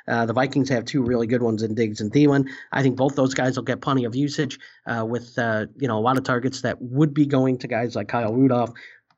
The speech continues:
going to those receivers a little bit here, um, and really kind of feeding them. I also feel like the touchdown upside is higher for them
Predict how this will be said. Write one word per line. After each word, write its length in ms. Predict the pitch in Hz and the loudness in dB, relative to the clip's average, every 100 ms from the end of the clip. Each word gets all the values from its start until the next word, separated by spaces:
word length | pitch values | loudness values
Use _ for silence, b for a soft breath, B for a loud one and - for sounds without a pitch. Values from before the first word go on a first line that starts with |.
| _ _ | _ _
going 300 | 135 135 127 | 2 4 4
to 100 | 135 | 2
those 200 | 131 120 | 0 0
receivers 520 | 113 110 143 131 131 | -2 0 2 4 2
a 20 | 127 | 2
little 160 | 123 | 0
bit 200 | 123 123 113 | 0 -2 -2
here, 420 | 123 123 117 - | 0 4 4 2
um, 400 | 117 110 107 104 _ _ _ _ _ - | -2 0 -2 -4 _ _ _ _ _ 0
and 120 | 131 | 4
really 220 | 139 160 | 4 4
kind 200 | 147 135 | 2 0
of 100 | 117 | -2
feeding 260 | 143 147 135 | -2 0 0
them. 220 | 123 117 117 B B B 127 | -2 -6 -10 B B B 0
I 100 | 135 | 0
also 220 | 131 131 | 2 -2
feel 220 | 135 135 | 0 0
like 160 | 123 - | 0 -4
the 60 | |
touchdown 500 | 107 151 - 120 113 | -6 -6 -2 -4 -2
upside 400 | 113 - 117 113 | -6 -6 -6 -4
is 100 | 107 | -4
higher 240 | 127 117 107 | -2 -2 -4
for 140 | 113 | -4
them 360 | 113 110 104 | -4 -4 -8